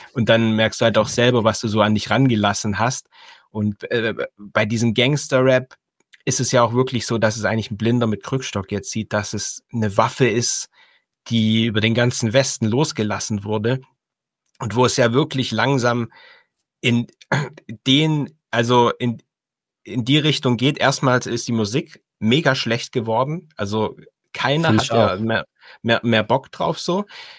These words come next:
Speaker 1: Es ist aber immer noch so, dass sie anscheinend in Amerika in den schwarzen Ghettos konsumiert wird irgendwie, weil die sind halt irgendwie da noch komplett drauf abgefahren, auf das Dinge-, degenerierteste Zeug anscheinend. Aber dementsprechend siehst du auch immer mehr so Geschichten einfach, wo so Leute merken,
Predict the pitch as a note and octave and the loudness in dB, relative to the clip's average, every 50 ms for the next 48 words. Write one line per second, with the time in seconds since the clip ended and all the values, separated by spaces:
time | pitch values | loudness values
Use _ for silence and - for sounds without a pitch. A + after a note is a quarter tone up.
0 | - - _ _ _ - A#2+ - F3 E3 E3 D3 C#3 C#3 D#3 F#3 F3+ D#3 C#3+ B2+ | -20 -20 _ _ _ -8 -4 -2 0 2 2 2 4 4 4 4 4 2 0 -2
1 | - - D#3 C3 C3 C3 - C3+ A#2+ B2 B2 - C#3+ C#3 C3+ B2+ B2 B2+ B2 B2 | -2 -4 0 0 0 0 0 -2 -2 -2 -2 0 0 0 0 0 0 -2 0 0
2 | B2+ B2+ C#3 D3 C#3+ C3+ - - C#3 C3 C3+ A#2+ A#2+ A#2+ A2+ - - B2+ B2 C3+ | 2 0 0 0 -2 -6 -2 0 0 2 2 0 -2 -4 -4 -2 -2 0 0 0
3 | - - C3 A#2 - C3+ C3 - C#3+ C3 C3 - - - _ _ _ _ _ _ | -2 -4 -6 0 0 0 0 2 -2 -2 -2 -6 -10 -14 _ _ _ _ _ _
4 | _ _ _ _ _ _ _ - C#3+ C#3+ C#3 C3 C#3 C#3 D#3+ F#3 F#3+ F#3+ - B2+ | _ _ _ _ _ _ _ 0 2 2 4 4 4 4 4 4 2 0 -2 -2
5 | B2 A2 - A#2+ A#2+ B2+ B2 B2+ C3+ B2+ A#2 A2+ A#2 A#2 A2 - - _ A2 - | -2 -2 -2 -2 -2 -2 0 0 0 2 2 2 2 2 -2 -6 -12 _ -20 -20
6 | - - - D3 C#3 C3+ C#3 B2+ B2+ B2 B2+ B2 B2+ B2+ B2+ B2 A#2 A#2+ A#2+ B2 | -20 -10 -2 -2 0 2 2 2 2 2 0 0 0 2 2 4 4 2 2 0
7 | - - - - B2+ A2 - C3 C3 C3 - - F#2+ - - - - - _ - | -4 -6 -4 -4 -4 -2 0 -2 -2 -2 0 -4 -4 -2 -2 -6 -6 -6 _ -16
8 | - - - A2 A#2 G#2+ G2 G#2+ - - A2 - - A#2+ A#2 A#2+ A#2+ - _ - | -6 -2 0 0 0 0 -2 -4 -4 -6 -8 -4 -2 0 0 0 -2 -2 _ -4
9 | - A#2 A#2 B2 A#2+ A#2 A#2 B2+ C#3 C#3 - G#2 - - G2 - - - G#2+ G2 | -2 0 2 2 2 4 4 4 2 2 0 -4 -4 -6 -8 -8 -4 0 0 0
10 | F#2 - F#2 F2+ F#2 - - E2+ D#2+ F2 - - _ _ - - - - - - | 0 0 -4 -4 -4 -6 -6 -6 -6 -6 -8 -12 _ _ -20 -20 -20 -20 -20 -20
11 | - - - _ _ A2+ A#2 A2+ B2+ A#2 G#2+ C#3 C3+ C#3 C#3 C3+ C3 - - - | -20 -20 -20 _ _ -2 0 2 0 0 2 0 2 2 2 0 -2 -4 -2 -2
12 | C#3+ C#3 - D3 C3 C3 - _ _ _ - - A#2+ B2 C3+ C#3 - B2+ B2 A#2+ | -2 0 0 -2 -4 -4 -4 _ _ _ -16 -10 -4 -4 -4 -2 -2 -2 -2 -2
13 | - - C3+ C3 C3 B2+ B2+ B2 B2 B2+ C3 C3+ C3 B2 B2 B2+ B2+ A#2+ A#2+ - | -2 -2 0 2 2 2 2 2 2 2 4 2 2 2 0 -4 -4 -4 -6 -8
14 | - - - D3+ C#3 - - _ A#2 A#2 C3 C3 B2+ A#2 A#2+ A2+ A#2 A#2 B2 C3 | -8 -4 -4 -4 -6 -6 -8 _ -2 -2 -2 -2 -2 -4 -4 -4 -2 0 0 -2
15 | C3 - A#2 A#2 B2 B2 B2 B2+ - C3 B2 A#2+ | -2 -4 -6 -2 0 0 -2 -2 -6 -10 -10 -10